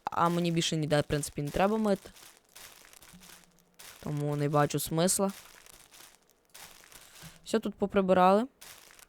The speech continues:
Тут поприбирали, тута. Треба буде поприбирати. Мухи літають. Дивіться, як все продумане, мухи літають.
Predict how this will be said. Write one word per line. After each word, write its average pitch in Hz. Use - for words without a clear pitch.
Тут 233
поприбирали, 160
тута. 214
Треба 175
буде 160
поприбирати. 156
Мухи 214
літають. 180
Дивіться, 190
як 202
все 220
продумане, 180
мухи 180
літають. 165